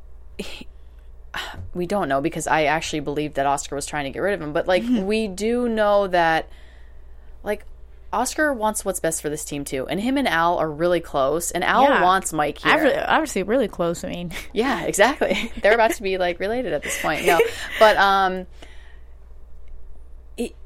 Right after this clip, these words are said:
Speaker 1: we know from the very beginning Oscar didn't wanna do this.
Speaker 2: Right.
Speaker 1: On the day where they were making all the trades, he, you know, made it known that he didn't wanna do this, but Charlie didn't give him much of a choice.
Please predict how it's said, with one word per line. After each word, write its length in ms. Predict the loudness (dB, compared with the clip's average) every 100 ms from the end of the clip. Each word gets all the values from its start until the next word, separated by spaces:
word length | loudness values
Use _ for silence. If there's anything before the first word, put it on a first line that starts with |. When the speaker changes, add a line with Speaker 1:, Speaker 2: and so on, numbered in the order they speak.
| -18 -18 -18 -16 -6
Speaker 1:
we 200 | 0 4
know 200 | 4 4
from 160 | 2 2
the 80 |
very 240 | 4 4 4
beginning 340 | 2 0 2
Oscar 400 | 2 2 0 0
didn't 180 | 0 0
wanna 180 | -2 -2
do 180 | -6 -10
this. 440 | -10 -8 -6 -6 -10
Speaker 2:
Right. 240 | -12 -8 0
Speaker 1:
On 480 | 2 4 0 -4 -4
the 100 | 4
day 200 | 4 6
where 160 | 4
they 140 | 4 4
were 80 |
making 300 | 4 0 -2
all 140 | -2 0
the 60 |
trades, 500 | -2 0 2 2 -4 -8 -14
he, 640 | -12 -8 -4 -4 -4 -6 -10 -18 -18 -18 -12
you 120 | -4 0
know, 180 | 0
made 220 | 0 -2 0
it 80 |
known 160 | 0 0
that 160 | -2 -6
he 80 |
didn't 180 | -6 -2
wanna 160 | -2 -2
do 140 | -2 0
this, 260 | 0 0
but 360 | 2 4 4 2 -8 -18 -18 -18 -18 -14
Charlie 280 | -4 0 2
didn't 160 | 0 -2
give 100 | -2
him 80 | -2
much 180 | -4 -4
of 60 |
a 40 | -8
choice. 600 | 0 2 2 -4 -8